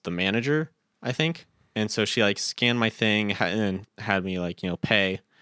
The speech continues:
And while I was working on that, I can't see that. I don't have my glasses on. Uh, <laughs> I, uh, I put my card in, whatever. I was waiting for my receipt, but this,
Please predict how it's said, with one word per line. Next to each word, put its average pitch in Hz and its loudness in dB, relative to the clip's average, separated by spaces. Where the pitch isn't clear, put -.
And 107 0
while 113 6
I 139 4
was 117 0
working 117 0
on 101 2
that, 95 2
I 92 -2
can't 85 -4
see 90 -4
that. 80 0
I 85 -2
don't 85 -4
have 87 -6
my 87 -6
glasses 82 -8
on. 87 -10
Uh, 117 4
<laughs> - -20
I, 107 4
uh, 95 4
I - -6
put 143 0
my 143 2
card 120 4
in, 117 4
whatever. 107 6
I 98 6
was 104 0
waiting 131 2
for - -4
my 107 4
receipt, 98 0
but - 0
this, - 2